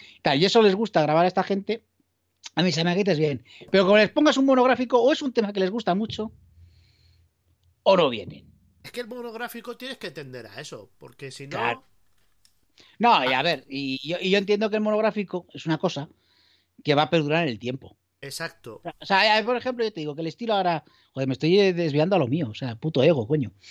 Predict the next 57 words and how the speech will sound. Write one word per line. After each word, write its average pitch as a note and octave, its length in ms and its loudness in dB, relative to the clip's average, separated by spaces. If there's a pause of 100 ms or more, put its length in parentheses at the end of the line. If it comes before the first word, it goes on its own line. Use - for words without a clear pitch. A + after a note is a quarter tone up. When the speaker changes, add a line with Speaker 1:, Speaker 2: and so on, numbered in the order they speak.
(160)
Speaker 2:
Metapodcasting, E3 720 -12
esto D#3+ 180 -18
es F3 60 -16
metapodcasting. C3 560 -2
Speaker 1:
Sí, D#3+ 60 2
esto E3 140 2
es E3 60 6
verdad. C3 180 0 (140)
No, A3+ 240 6
pero D#3 160 2
yo F#3+ 100 2
te F3+ 100 -4
digo C3 200 -4
que C#3+ 80 -8
ahora F#3 160 0
mismo, C#3+ 380 -4 (560)
ahora C#3+ 120 -6
mismo, D#3 280 -2
yo D#3+ 200 2
creo F3+ 260 6
que C#3 880 0
la E3 140 2
política F#3+ 340 2
es G#3 40 -2
correcta, G3 360 2
por F#3+ 120 -2
lo D#3+ 80 -2
menos F#3 200 -2
para F#3+ 200 4
mí, F3 120 2
para F3+ 160 2
vivir C#3+ 160 2
más, F#3 260 0
más D#3+ 200 0
desahogado, D#3 400 0
o A2+ 60 -12
sea. - 200 -20 (400)
Speaker 2:
Sí, - 160 -18
sí, - 160 -12
Speaker 1:
O - 40 -6
sea, A#2+ 120 -8
Speaker 2:
sí, C3 80 -10
sí. - 100 -20
Speaker 1:
tener, F#3 380 2
eh, - 220 -4 (100)
una F#3 200 0
cosa F3 200 -2
que D3+ 120 -2
sea E3+ 180 2
hablar D#3+ 240 2
de F3+ 100 0
lo F3+ 140 4
que F3+ 160 -2
tenemos F#3 260 0
en F#3 60 2
el F#3 160 2
mes G3+ 260 0